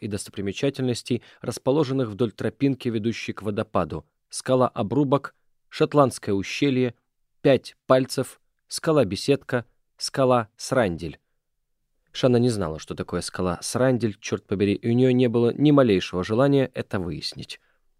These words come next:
Петляющая тропинка спускалась к Урею, грязная и скользкая,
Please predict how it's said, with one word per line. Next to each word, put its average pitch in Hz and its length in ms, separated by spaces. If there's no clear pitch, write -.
Петляющая 156 520
тропинка 143 480
спускалась 123 640
к - 140
Урею, 160 500
грязная 127 540
и - 20
скользкая, 127 720